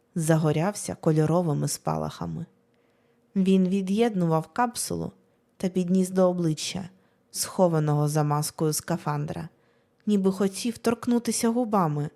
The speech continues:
Застиг на мить, а потім рішуче розкрутив її неслухняними пальцями у незграбних рукавицях.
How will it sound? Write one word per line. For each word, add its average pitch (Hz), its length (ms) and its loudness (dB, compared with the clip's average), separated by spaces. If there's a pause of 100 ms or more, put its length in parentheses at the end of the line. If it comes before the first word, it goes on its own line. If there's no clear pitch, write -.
(680)
Застиг 165 540 0
на 160 140 0
мить, 151 360 -2 (640)
а 170 120 0
потім 156 440 2
рішуче 156 560 -2
розкрутив 156 640 -2
її 143 400 -6 (120)
неслухняними 165 920 0
пальцями 160 720 -4 (440)
у 165 80 0
незграбних 156 800 0
рукавицях. 147 800 -4